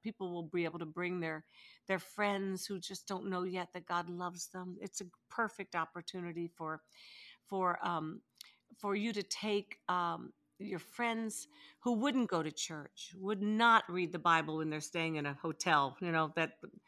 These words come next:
they wouldn't do it. They, they laugh at, at the, at Christians. They think we're, we're full of our-,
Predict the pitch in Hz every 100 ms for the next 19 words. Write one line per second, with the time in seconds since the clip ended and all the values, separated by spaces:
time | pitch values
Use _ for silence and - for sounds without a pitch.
0 | - - - 214 233 220 220 196 165 185
1 | 175 202 190 190 202 196 - 185 - 170
2 | 170 - 160 180 175 - 185 - 170 180
3 | 180 190 185 175 - _ - - - 196
4 | 196 190 - 214 214 190 190